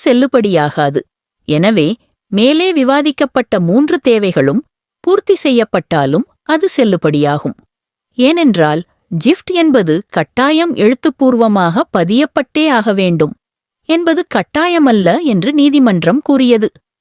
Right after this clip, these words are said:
சுல்தான் சாஹேப் என்பவர் வாய்மொழி கிஃப்ட் மூலமாக பெற்ற சொத்தினை பாகப்பிரிவினை செய்தது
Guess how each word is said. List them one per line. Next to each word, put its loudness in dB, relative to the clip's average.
சுல்தான் -2
சாஹேப் -2
என்பவர் 0
வாய்மொழி 0
கிஃப்ட் -2
மூலமாக 2
பெற்ற -4
சொத்தினை -2
பாகப்பிரிவினை 0
செய்தது 0